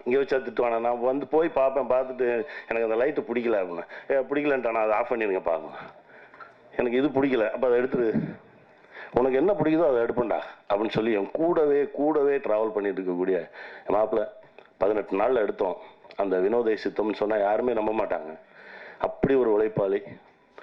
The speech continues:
அவனும் என் பக்கத்துல இருக்கணும்னு ஆசைப்பட்டேன். நிக்கிறான்.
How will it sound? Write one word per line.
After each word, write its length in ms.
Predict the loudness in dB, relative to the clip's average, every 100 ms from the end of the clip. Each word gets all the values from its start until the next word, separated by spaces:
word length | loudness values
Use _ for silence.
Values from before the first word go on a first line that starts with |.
| -20 -20 -20 -2
அவனும் 300 | 2 2 2
என் 160 | 2
பக்கத்துல 440 | 0 -2 0 0 0
இருக்கணும்னு 420 | 2 2 2 0
ஆசைப்பட்டேன். 440 | 0 -2 -2 -4 -4 -12 -18 -8 -4
நிக்கிறான். 400 | -2 -2 -2